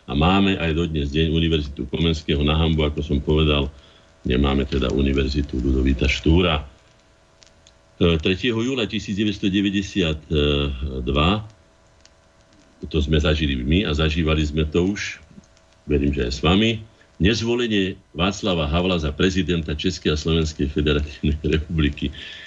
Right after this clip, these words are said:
Kríza už skutočne vrcholila po najdôležitejších voľbách našej novodobej histórii, voľbách šiesteho júna, šiesteho, siedmeho, myslím, júna tisíc deväťsto deväťdesiat dva.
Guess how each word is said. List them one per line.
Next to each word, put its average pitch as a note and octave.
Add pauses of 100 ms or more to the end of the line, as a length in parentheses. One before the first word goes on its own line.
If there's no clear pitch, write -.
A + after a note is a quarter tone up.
(120)
Kríza G2
už D#2
skutočne F#2
vrcholila F2
po D#2
najdôležitejších F#2
voľbách F#2+
našej E2+
novodobej D#2
histórii, F#2
voľbách D#2
šiesteho D2+
júna, F2 (200)
šiesteho, D2
siedmeho, D2
myslím, D2
júna C#2+
tisíc D2+
deväťsto D2
deväťdesiat C#2
dva. F2